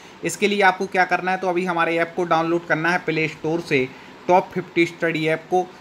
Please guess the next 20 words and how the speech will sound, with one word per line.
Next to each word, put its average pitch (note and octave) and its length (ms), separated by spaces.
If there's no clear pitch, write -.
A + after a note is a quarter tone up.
इस D#3+ 180
ऐप E3 240
की E3+ 100
लिंक E3+ 320
भी G3+ 140
इस F3 100
वीडियो F3 320
के F3 120
मैंने F3 200
डिस्क्रिप्शन E3+ 460
में F3 160
दी F3 200
है। F3+ 160
कोई D#3 120
दिक्कत F#3 400
आपको E3+ 380
आती E3 300
है F3+ 80
ख़रीदने D#3+ 480
में, C#3 200